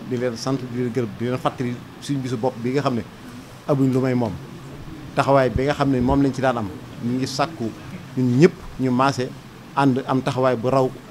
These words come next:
bañ, bañ ci daan am, ndax ñun bis bii rek lañ am. Kon nag sëriñ bi nee na ñu ngi leen koy fàttali bu baax,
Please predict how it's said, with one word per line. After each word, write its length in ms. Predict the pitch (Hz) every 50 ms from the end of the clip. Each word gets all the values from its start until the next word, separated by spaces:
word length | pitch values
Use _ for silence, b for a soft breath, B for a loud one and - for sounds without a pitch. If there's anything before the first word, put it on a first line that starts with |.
| - -
bañ, 140 | 113 123 127 127 127
bañ 120 | 123 120
ci 80 | 113 120
daan 140 | 113 110 104
am, 80 | 101 90 - - - - B B B B B
ndax 140 | - 151 139
ñun 120 | 135 139 131
bis 140 | 127 135 -
bii 120 | 117 120 120
rek 100 | 120 120
lañ 160 | 113 123 113
am. 80 | 107 92 - - - - - - - - - - - -
Kon 100 | 143 131 131
nag 140 | 139 165 - - - - - - - - - - - - - - -
sëriñ 200 | - - 143 143 139
bi 60 | 139
nee 180 | 135 135 139 135
na 160 | 131 131 127 - - - - - - - - - - - - - - - - - - - - - - -
ñu 100 | 131 127 139
ngi 60 | 143
leen 160 | 147 143 127
koy 120 | - 147 139
fàttali 340 | - 135 - - 127 127
bu 140 | 120 113 117 110
baax, 220 | 107 123 131 135